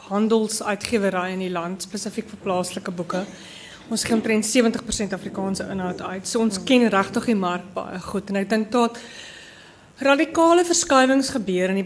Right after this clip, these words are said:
Speaker 1: bedryf die afgelope
Speaker 2: Hmm.
Speaker 1: jaar, jaar en 'n half. So ons is nou al 'n jaar lank op Amazon. Ehm, ons kan sien die groei van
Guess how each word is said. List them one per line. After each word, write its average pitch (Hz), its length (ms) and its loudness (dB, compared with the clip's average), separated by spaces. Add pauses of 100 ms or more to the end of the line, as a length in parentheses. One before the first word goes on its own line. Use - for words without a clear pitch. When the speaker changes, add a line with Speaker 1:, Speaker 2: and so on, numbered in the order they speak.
Speaker 1:
bedryf 170 380 -8
die - 120 -6
afgelope 196 480 -8
Speaker 2:
Hmm. 196 140 -2
Speaker 1:
jaar, 180 340 -4
jaar 170 260 -4
en 175 100 -4
'n 175 40 -6
half. 170 300 -8
So - 180 -2
ons 233 180 0
is 254 80 -4
nou 262 140 0
al 233 80 2
'n 208 100 0
jaar 190 280 2
lank 208 220 0
op 190 120 -10
Amazon. 185 640 -8 (100)
Ehm, 196 360 -6
ons 214 220 -4
kan 233 220 0
sien 233 520 2
die 220 140 -2
groei 240 520 0
van 214 340 -4